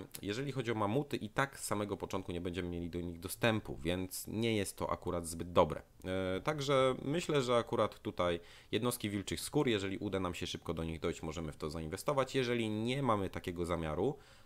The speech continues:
e, z samego początku jak gdyby popychać tutaj, e, naszego rozwoju technologicznego, by mieć właśnie te wilcze skóry i nimi trochę walczyć, to polecam jednak aurę dominacji, która dodatkowo wzmacnia dyscyplinę,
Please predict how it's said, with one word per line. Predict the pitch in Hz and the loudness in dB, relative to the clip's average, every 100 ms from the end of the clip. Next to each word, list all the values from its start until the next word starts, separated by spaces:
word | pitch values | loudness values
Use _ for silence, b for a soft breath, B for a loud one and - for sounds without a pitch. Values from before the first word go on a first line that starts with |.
| - | -8
e, | 80 | -6
z | - | -2
samego | 101 98 92 | -2 0 -2
początku | 82 87 95 85 - 82 - | -4 -2 -2 -2 -2 -2 -2
jak | 87 | -4
gdyby | 87 87 | -4 -8
popychać | - 95 - 127 92 - | -4 -2 0 0 -2 -4
tutaj, | 87 82 80 78 - - | -4 -4 -4 -8 -12 -6
e, | 80 80 | -2 -2
naszego | 85 - 95 | -2 -2 0
rozwoju | 90 87 95 90 | 0 2 0 0
technologicznego, | - 95 90 87 - 104 95 | -4 -4 -4 -4 -4 -2 -2
by | 85 | 0
mieć | 87 110 - | 0 -2 -2
właśnie | 82 - 73 | -6 -6 -8
te | |
wilcze | 82 85 - | -6 -6 -4
skóry | 78 - 85 123 | -6 -2 0 0
i | - | -2
nimi | 92 87 80 | -4 -4 -6
trochę | 85 80 | -6 -4
walczyć, | 80 76 73 160 - B B B B - | -2 -2 0 -4 -4 B B B B -4
to | 175 | 2
polecam | 143 127 139 127 | 6 6 4 2
jednak | 113 117 - | 0 0 2
aurę | 95 92 | 2 2
dominacji, | 101 107 117 113 - | 2 2 2 0 -2
która | - - 82 82 - | -8 0 2 2 0
dodatkowo | 76 80 90 95 92 107 90 | -10 -2 0 0 2 2 2
wzmacnia | 90 95 117 - 85 | 0 0 0 0 -4
dyscyplinę, | 80 - 78 - 90 82 | -4 -8 -8 -4 -2 -2